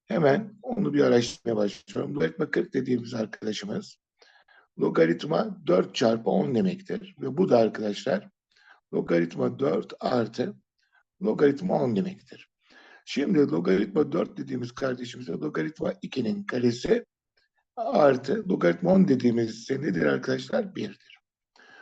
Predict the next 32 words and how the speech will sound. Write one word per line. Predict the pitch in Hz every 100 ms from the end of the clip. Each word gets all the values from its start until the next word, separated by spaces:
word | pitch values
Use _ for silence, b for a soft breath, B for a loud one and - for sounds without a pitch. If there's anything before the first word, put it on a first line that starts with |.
| B -
Bu | 135
durumda | 214 170 131 123 - - -
elimde | - 160 170
iki | 175 202
vatandaş, | 170 135 120 - 87 -
iki | - - -
tane | 143 120 113
log | 120 131 -
iki | - 185 196 - 196 _ _ _ _ _ -
artı | 165 123 113 - 226 220 - _ _ -
bir | 123 151
gibi | 143 165
bir | 151
ifade | 131 131 117 107
oluyor. | 98 101 - B B B B B -
O | -
zaman | 196 170 143
benim | 170 160 - - _ _ _ _ _
ihtiyaç | 95 - 180 -
duyduğum | 135 127 127
nedir? | 165 175 202 b b b
Logaritma | - 175 135 - 190
ikinin | 220 151 - -
değerinin | 165 143 123 180 147
ne |
olduğudur. | 127 101 92 - - _ _ _ B B B
Peki | - 214 165
benim | 208 226
size | 196 175
vermiş | 160 165 220 185
olduğum | 143 143 117
nedir? | 107 110 214